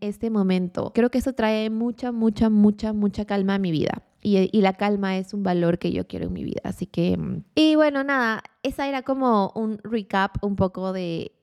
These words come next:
lo que ha estado pasando. Eh, el episodio de hoy, no sé si se acuerdan de esa película de, mm, Will Smith, que si no la han visto, por favor, tienen que ir a verla.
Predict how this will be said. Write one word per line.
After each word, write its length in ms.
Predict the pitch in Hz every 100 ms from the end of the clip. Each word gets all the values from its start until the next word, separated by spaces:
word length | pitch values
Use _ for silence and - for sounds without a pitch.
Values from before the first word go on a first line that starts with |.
| _
lo 140 | 180
que 100 | 180
ha 60 | 180
estado 500 | 180 - 185 175 175
pasando. 640 | 180 175 165 165 165 196 -
Eh, 540 | 196 185 180 170 175 180 -
el 100 | -
episodio 380 | 240 262 247 294 427 381
de 100 | 202
hoy, 320 | 190 196 226 _
no 180 | - 226
sé 80 | 247
si 40 | 269
se 60 |
acuerdan 500 | 269 - 202 202 208
de 60 | 208
esa 160 | 208
película 720 | 214 202 196 - 190 185 196 208 _ _
de, 560 | 202 202 196 185 185 170
mm, 580 | 165 165 160 160 - 196
Will 220 | 214 214
Smith, 300 | 208 190 208
que 140 | -
si 100 | 214
no 100 | 214
la 100 | 240
han 100 | 269
visto, 260 | 247 226 262
por 160 | 254 233
favor, 480 | 214 190 190 196
tienen 340 | 208 220 208 214
que 100 | 208
ir 80 | 196
a 60 |
verla. 480 | 190 175 170 165 226